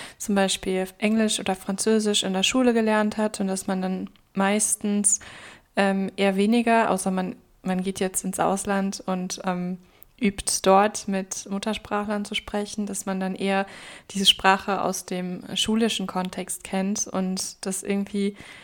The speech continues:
nicht unbedingt, ähm, ja, mit Muttersprachlern spricht. Also das ist bei mir im Französischen so, dass ich zwar Französisch gelernt habe, aber nicht wirklich das Gefühl habe, dass ich einen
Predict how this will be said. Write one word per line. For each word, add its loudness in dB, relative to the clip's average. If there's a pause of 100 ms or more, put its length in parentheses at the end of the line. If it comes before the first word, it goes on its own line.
(180)
nicht 0
unbedingt, 2
ähm, 0 (680)
ja, 4
mit 0
Muttersprachlern 0
spricht. -4
Also 0
das 2
ist -4
bei 4
mir 2 (100)
im -2
Französischen 0
so, 0
dass -4
ich -4 (400)
zwar 4 (360)
Französisch 2
gelernt 2
habe, 4
aber 4
nicht -2
wirklich -2
das -6
Gefühl 0
habe, 2
dass -4
ich -6
einen -2